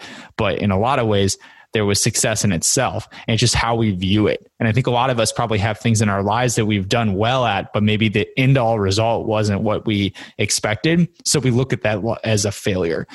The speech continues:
We don't think of that as something that was, you know, happiness or positivity because we're so drawn on the fact that we had this X goal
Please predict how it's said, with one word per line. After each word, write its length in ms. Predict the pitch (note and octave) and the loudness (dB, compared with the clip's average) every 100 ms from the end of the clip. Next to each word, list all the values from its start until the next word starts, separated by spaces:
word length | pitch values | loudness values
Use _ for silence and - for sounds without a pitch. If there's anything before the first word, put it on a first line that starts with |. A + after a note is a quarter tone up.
| - - | -10 -2
We 100 | B2 | 0
don't 180 | A#2 | 0
think 240 | - B2+ A2 | -4 -4 -2
of 140 | G2 | -2
that 220 | G#2 G2 | -2 0
as 200 | G2 G#2 | 0 0
something 400 | - A2+ G#2 G2+ | -2 -2 -2 -2
that 200 | G2 G2 | 0 -2
was, 440 | F#2 G2 G2+ - - | 0 0 0 -4 -4
you 120 | - A#2+ | 0 2
know, 380 | G2+ G2+ - _ _ | 2 -2 -6 _ _
happiness 720 | - B2 A2 A2+ G2+ G#2+ - - | -4 -4 -2 -2 -2 -2 -2 -2
or 100 | G#2+ | -2
positivity 720 | - B2 A#2 G#2 B2 A2 G#2+ | 0 0 -2 -2 -2 0 -2
because 400 | G2+ - A2+ G#2+ | -2 0 0 0
we're 200 | A2+ A2 | 0 0
so 300 | - D#3 C#3 | 2 2 2
drawn 280 | C3 B2+ B2 | 2 0 0
on 100 | G#2+ | 0
the 80 | |
fact 340 | G#2 A#2 A2 - | 0 -2 -2 -2
that 260 | G2+ G2 - - - | -2 -2 -6 -14 -2
we 100 | B2 | 0
had 220 | A2+ G2+ | 0 0
this 160 | G#2 - | 0 0
X 300 | A#2+ - - | -2 -2 -4
goal 440 | - A#2+ A2 A2+ | 0 0 0 -2